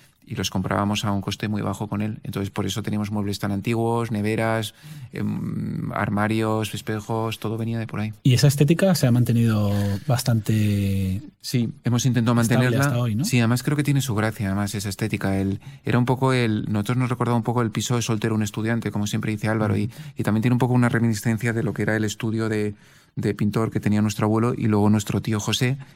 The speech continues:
Speaker 1: el
Speaker 2: Ujú.
Speaker 1: cual, el tío José nos ayudó, aparte en el logo, nos ayudó en muchas cosas de estética y de cuadros que tenemos colgados en las paredes, porque él es
Speaker 2: Ujú.
Speaker 1: pintor. De hecho, a él le tenemos colgado, eh, con un traje escocés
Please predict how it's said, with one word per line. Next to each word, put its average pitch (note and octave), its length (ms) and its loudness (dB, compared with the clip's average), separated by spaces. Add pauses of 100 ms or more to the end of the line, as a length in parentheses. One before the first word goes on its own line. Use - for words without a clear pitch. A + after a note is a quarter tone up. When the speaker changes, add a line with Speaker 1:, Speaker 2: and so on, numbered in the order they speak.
Speaker 1:
el - 160 -2
Speaker 2:
Ujú. A2+ 80 -2
Speaker 1:
cual, C3 260 2 (260)
el G#2 140 -6
tío A2 140 -2
José B2 420 -2
nos G#2+ 180 -4
ayudó, G#2 380 0
aparte G#2 340 -2
en A2+ 80 2
el A2 140 2
logo, B2 300 0 (460)
nos - 220 -4
ayudó G#2 280 2
en A2 80 2
muchas A#2 460 0
cosas A2 340 -4
de A2 80 -2
estética A2+ 520 0
y G#2+ 40 0
de G#2 100 0
cuadros A#2 500 0
que - 80 -12
tenemos A2+ 320 -6
colgados G#2+ 280 -6
en - 20 -4
las G#2 100 -6
paredes, G2 240 -4
porque G#2 200 -6
él G2+ 80 0
es A#2 60 0
Speaker 2:
Ujú. A2 80 0
Speaker 1:
pintor. B2 340 -2 (120)
De A2+ 80 -2
hecho, A#2 180 0
a A#2 40 4
él A#2 60 4
le A2+ 100 2
tenemos A2 320 -2
colgado, A2 420 -2 (500)
eh, - 100 -18
con G#2+ 140 -4
un G#2+ 60 -4
traje A2+ 240 -4
escocés A2 560 -6